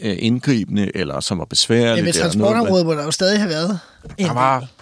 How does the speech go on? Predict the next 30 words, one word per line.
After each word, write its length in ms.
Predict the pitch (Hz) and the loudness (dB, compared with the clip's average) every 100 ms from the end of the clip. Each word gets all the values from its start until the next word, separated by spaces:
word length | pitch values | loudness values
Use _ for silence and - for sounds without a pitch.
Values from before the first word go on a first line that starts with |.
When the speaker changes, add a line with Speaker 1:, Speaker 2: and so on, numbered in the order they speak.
| - _ _ _ 131 | -20 _ _ _ 2
Speaker 1:
enormt 600 | 147 156 147 156 - - | 4 6 6 4 2 -4
mange 240 | 82 64 | -4 -4
ting, 220 | - - - | -6 -6 -6
der 60 | |
skulle 200 | - 98 | -8 -6
håndteres 420 | 87 - - - - | -6 -4 -6 -6 -10
på 120 | - | -10
transportområdet, 920 | - 87 - 92 92 92 82 82 - | -8 -8 -6 -4 -4 -4 -6 -8 -6
og 180 | - 104 - - - | -2 -2 -2 -10 -4
meget 380 | 98 104 120 - | 0 2 0 0
tidligt, 440 | 113 107 117 - - - - _ - | 0 0 -2 -4 -14 -20 -20 _ -2
øh, 400 | 92 73 65 69 - _ _ _ - | 0 0 -2 -6 -10 _ _ _ -8
konkluderede 500 | 107 87 95 98 98 | -6 -2 0 0 -2
jeg 80 | 80 | -2
også, 260 | 87 101 - | -2 -4 -4
at, 140 | 92 - 104 | -6 -6 -6
jamen, 120 | 98 | -2
det 140 | 117 | 0
nytter 280 | 113 113 110 | 2 2 2
ikke 120 | 98 | 0
noget, 200 | 98 95 | 0 0
at 60 | 95 | 0
jeg 100 | 92 | -2
sender 260 | - 104 104 | 0 0 0
en 100 | 95 | 0
styrelsesdirektør 1120 | - 104 107 98 98 - 98 - - 95 98 | 0 0 0 0 -4 -2 -4 -2 0 0 -2
eller 240 | 92 76 90 - - - - | -6 -6 -8 -10 -18 -18 -6
noget, 260 | 104 95 - | 0 0 0
nogle 200 | 101 92 | 0 2
andre, 320 | 95 98 | 0 0